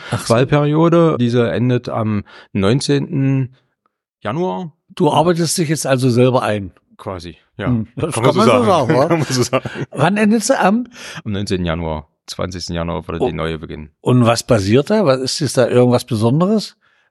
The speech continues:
Speaker 2: Der Übergang oder der
Speaker 1: Hm?
Speaker 2: Wechsel?
Speaker 1: Der
Speaker 2: Nö.
Speaker 1: Wechsel an dem Tag?
Speaker 2: Nö, da ist nichts Besonderes. Äh, die Ernennung im Stadtrat war schon gewesen mit der Ernennungsurkunde für die Zukunft. Das heißt, ab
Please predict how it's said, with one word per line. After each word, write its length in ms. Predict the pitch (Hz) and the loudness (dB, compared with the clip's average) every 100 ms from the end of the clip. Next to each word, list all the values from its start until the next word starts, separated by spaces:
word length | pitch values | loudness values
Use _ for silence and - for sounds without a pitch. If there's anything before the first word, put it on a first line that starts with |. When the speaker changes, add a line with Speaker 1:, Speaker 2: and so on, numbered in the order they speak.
| _ - - | _ -18 -6
Speaker 2:
Der 100 | 101 | -4
Übergang 340 | 127 165 160 | 0 0 0
oder 100 | 123 | 2
der 100 | 123 | 4
Speaker 1:
Hm? 40 | 98 | 4
Speaker 2:
Wechsel? 300 | 147 - 151 | 2 2 2
Speaker 1:
Der 120 | 139 | 4
Speaker 2:
Nö. 60 | 143 | 2
Speaker 1:
Wechsel 200 | 185 190 | 2 2
an 120 | 151 | 2
dem 180 | 160 170 | 2 2
Tag? 220 | 151 - | 0 2
Speaker 2:
Nö, 280 | 110 113 92 | 2 4 2
da 160 | 101 | 0
ist 140 | 101 - | -2 -2
nichts 200 | 107 - | -4 -2
Besonderes. 520 | 98 92 98 87 82 | 0 2 4 2 2
Äh, 220 | 101 101 | 2 2
die 100 | 98 | 4
Ernennung 380 | 98 98 110 107 | 2 4 4 2
im 80 | 101 | 0
Stadtrat 500 | - 110 101 92 - | 0 -2 0 -2 -2
war 200 | 98 107 | 0 0
schon 200 | 120 110 | 2 0
gewesen 560 | 104 107 143 147 151 147 113 | 2 2 2 2 0 0 -2
mit 140 | 110 | 0
der 60 | 110 | 2
Ernennungsurkunde 1000 | 107 104 104 107 117 120 107 120 107 101 | 4 2 2 0 0 -2 0 2 2 2
für 140 | - | -2
die 100 | 98 | -8
Zukunft. 480 | 90 160 156 151 139 | 0 -2 2 0 0
Das 120 | 104 107 | -4 0
heißt, 340 | 107 - - | 0 0 -2
ab 180 | 113 | -2